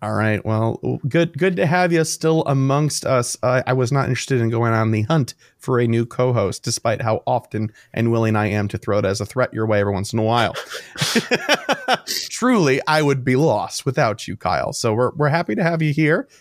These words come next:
even if we are recording late this week. Uh, we, we did intend to record on Tuesday, but we had just gotten back from, uh, a, a really wonderful time in Minneapolis for our meetup. Actually, it's, it's technically Bloomington. We were at Mall of America,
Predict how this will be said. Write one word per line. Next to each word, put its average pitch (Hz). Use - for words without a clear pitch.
even 175
if 180
we 185
are 190
recording 170
late 165
this -
week. 143
Uh, 139
we, 165
we 175
did 349
intend 185
to 175
record 160
on 143
Tuesday, 175
but 143
we 165
had 151
just 131
gotten 226
back 131
from, 117
uh, 110
a, 110
a 113
really 175
wonderful 135
time 117
in 117
Minneapolis 127
for 117
our 113
meetup. 110
Actually, 123
it's, 127
it's -
technically -
Bloomington. 98
We 104
were 104
at 107
Mall 101
of 107
America, 101